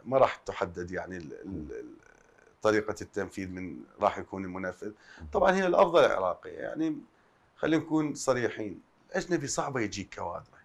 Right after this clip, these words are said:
Speaker 2: مم.
Speaker 1: لأن التكلفة عالية تصير.
Speaker 2: مم.
Speaker 1: الريسك، المخاطر، يريد ضمانات، يريد تأمين.
Speaker 2: مم.
Speaker 1: ال-، العامل الأجنبي من يجي مثل ال-، الأجرة مالته تختلف عن العامل
Speaker 2: صح.
Speaker 1: العراقي، أضعاف أضعاف. تعرف هذا يقول لك: "أنا جايبه من غير بلد"،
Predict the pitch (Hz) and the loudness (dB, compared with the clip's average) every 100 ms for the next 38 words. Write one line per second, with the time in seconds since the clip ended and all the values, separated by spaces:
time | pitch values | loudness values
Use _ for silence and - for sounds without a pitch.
0 | _ 82 78 - 98 101 - - 131 117 | _ -14 -14 -8 -4 -4 -2 -2 -2 -2
1 | - - 101 90 87 - 90 - _ - | 0 4 4 2 -2 -6 -12 -16 _ -14
2 | 82 90 98 117 120 - 101 98 95 117 | -10 -4 2 4 2 -2 -6 -6 2 8
3 | 117 107 95 95 95 110 98 101 107 107 | 8 6 0 -2 -4 -6 -2 0 0 0
4 | 117 117 104 - 95 104 104 - 95 101 | 2 2 0 -2 -4 -4 -2 -2 0 -2
5 | 120 123 110 95 - - 87 80 - 110 | -4 -2 -4 -4 -12 -12 -12 -6 -2 0
6 | 90 110 107 110 123 123 110 104 95 113 | 2 0 4 6 6 6 0 -2 -2 -2
7 | 117 107 107 107 123 113 117 107 101 110 | -6 -6 -6 -4 -6 -6 -8 -6 -4 -4
8 | 107 104 _ _ _ - 104 101 95 90 | -4 -10 _ _ _ -4 -2 -2 -4 -4
9 | 90 127 117 117 123 131 113 110 139 151 | -2 0 4 4 4 0 -2 -4 -2 -2
10 | 139 - 117 104 98 104 101 92 98 95 | -4 -4 -4 -2 2 2 2 0 0 0
11 | 90 95 92 - 135 135 123 - 90 - | 0 -6 -2 8 8 8 2 0 -4 0
12 | 123 117 104 107 107 107 113 107 107 113 | 2 4 4 4 2 2 -2 -6 -2 -2
13 | 113 123 131 123 120 110 135 131 104 92 | 2 6 6 6 -2 4 4 6 4 0